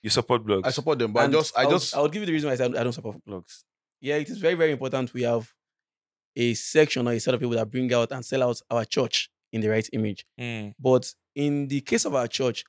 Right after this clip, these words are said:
Speaker 3: we don't have a control over it.
Speaker 1: Okay.
Speaker 3: I can wake up tomorrow and say, "Because I'm a photographer and I want people to see what I do." I come out and say, "I am Celeste Sazi."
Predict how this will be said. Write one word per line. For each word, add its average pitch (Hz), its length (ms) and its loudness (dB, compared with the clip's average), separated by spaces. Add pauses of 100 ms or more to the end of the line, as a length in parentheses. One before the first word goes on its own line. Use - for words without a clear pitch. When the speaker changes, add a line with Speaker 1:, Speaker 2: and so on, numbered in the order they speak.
Speaker 3:
we 139 100 -6
don't 180 80 -2
have 190 100 0
a 151 60 -2
control 127 320 -4
over 113 140 0
it. 104 200 -6 (520)
Speaker 1:
Okay. 113 420 0
Speaker 3:
I 139 60 2
can 147 160 -4
wake 196 140 0
up 170 80 -2
tomorrow 139 220 -2
and 123 100 0
say, 127 60 -2
"Because 123 200 2
I'm 117 80 0
a 110 40 -4
photographer 110 600 0 (500)
and 120 120 0
I - 20 2
want 143 140 2
people 123 120 -6
to - 80 -10
see - 100 -4
what 120 120 6
I 110 80 0
do." 113 160 -8 (840)
I 113 80 -6
come 139 180 -2
out 123 120 2
and 113 140 -8
say, 117 300 0
"I 117 100 2
am 110 280 -2
Celeste 123 380 4
Sazi." 104 280 -4